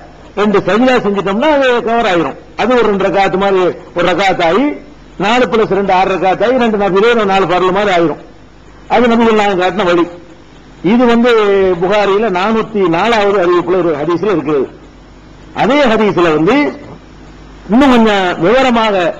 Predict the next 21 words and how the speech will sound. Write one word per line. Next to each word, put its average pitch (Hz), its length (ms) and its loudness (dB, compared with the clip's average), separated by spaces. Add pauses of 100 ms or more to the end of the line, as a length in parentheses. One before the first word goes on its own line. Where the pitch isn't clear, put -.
என்ன 185 180 0
இருக்குன்னு 156 300 -2
கேட்டா, 185 520 0 (560)
இது 202 160 0
நானூத்தி 220 480 0 (120)
ஒண்ணாவது 233 420 2
ஹதீஸ், 190 360 0
அதே 208 220 4
புகாரியில 175 540 0
தான். 135 140 -4 (920)
நபிகள் 262 300 2
நாயகம் 220 480 0
ஸல்லல்லாஹு 202 380 2
அலைஹி 180 240 2
வஸல்லம் 175 240 0
அவர்கள் 175 460 0 (560)
ஒரு 240 200 2
தொழுகையில 190 720 2 (1300)
கொஞ்சம் 233 300 2
அதிகமாகவோ 262 680 2
குறைத்தோ 254 460 0